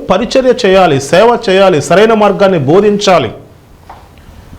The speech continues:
వాళ్ళు సరైన మార్గంలోకి వచ్చినప్పుడు వాళ్ళు గొప్ప జీవితాన్ని పొందుకుంటారు, వాళ్ళు ఆశీర్వదించబడతారు. వాళ్ళు ఆశీర్వదించబడి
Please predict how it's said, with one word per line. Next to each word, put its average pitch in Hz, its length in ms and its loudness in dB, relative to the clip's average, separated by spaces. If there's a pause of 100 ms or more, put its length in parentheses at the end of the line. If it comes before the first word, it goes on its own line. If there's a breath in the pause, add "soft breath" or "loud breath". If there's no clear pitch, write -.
(280)
వాళ్ళు 202 160 2
సరైన 269 380 -2
మార్గంలోకి 240 600 0
వచ్చినప్పుడు 240 460 -2
వాళ్ళు 220 180 2
గొప్ప 160 340 -2
జీవితాన్ని 220 480 -2
పొందుకుంటారు, 208 560 0
వాళ్ళు 190 200 2
ఆశీర్వదించబడతారు. 202 840 0
వాళ్ళు 190 280 2
ఆశీర్వదించబడి 220 1040 0